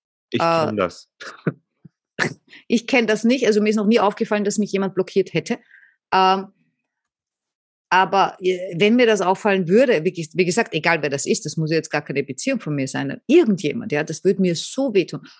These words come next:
Speaker 2: Und deshalb will ich das jemandem anderen nicht antun.
Speaker 1: Ja, das Ding ist ja,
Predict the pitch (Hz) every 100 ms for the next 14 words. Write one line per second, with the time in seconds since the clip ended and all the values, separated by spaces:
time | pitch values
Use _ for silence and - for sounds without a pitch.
0 | - 220 233 277 214 214 233 - 254 247
1 | 233 214 220 190 254 254 190 170 156 -
2 | 151 147 - 127 - _ _ _ - -
3 | 117 127 - - 135 143 139 - 123 113
4 | 113